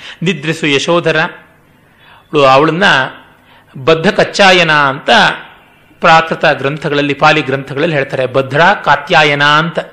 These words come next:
ಅಂದ್ರೆ ಭದ್ರಾ ಅಂತಂದ್ರೆ madam ಅಂತ ಅಥವಾ missus ಅಂತ ಕರೆಯೋಲ್ವೇ, ಆ ರೀತಿ ಭದ್ರಾ ಅನ್ನೋದು mister ಅಂತ ಸಂಸ್ಕೃತದಲ್ಲಿ, ಆದ್ರೆ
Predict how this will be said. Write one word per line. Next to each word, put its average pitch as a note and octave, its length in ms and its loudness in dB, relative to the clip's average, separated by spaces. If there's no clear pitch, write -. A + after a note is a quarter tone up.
ಅಂದ್ರೆ F#3 280 2
ಭದ್ರಾ D#3+ 280 2
ಅಂತಂದ್ರೆ F#3+ 760 2
madam D#3+ 480 2
ಅಂತ D#3+ 200 -4
ಅಥವಾ E3 360 2
missus D#3+ 460 -4
ಅಂತ D#3+ 180 -8
ಕರೆಯೋಲ್ವೇ, D3+ 460 -2
ಆ D#3 120 0
ರೀತಿ D3 260 -4
ಭದ್ರಾ D3 380 0
ಅನ್ನೋದು D#3+ 280 -4
mister D#3+ 380 -4
ಅಂತ C#3 180 -8
ಸಂಸ್ಕೃತದಲ್ಲಿ, C3+ 580 -8
ಆದ್ರೆ D#3+ 480 -6